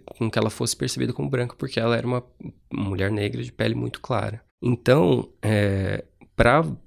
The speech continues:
construir essa vida como mulher branca, ela não muda a própria aparência.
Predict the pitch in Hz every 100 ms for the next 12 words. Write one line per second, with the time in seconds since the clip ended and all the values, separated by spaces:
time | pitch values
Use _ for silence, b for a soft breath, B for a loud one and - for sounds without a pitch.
0 | - - 107 - 117 139 127 98 92 117
1 | 135 104 98 98 98 95 92 95 147 147
2 | - - B B B B B - 110 123
3 | 135 143 156 - - - - - 123 120
4 | 139 165 127 101 98 - 98 98 95 90
5 | 87 -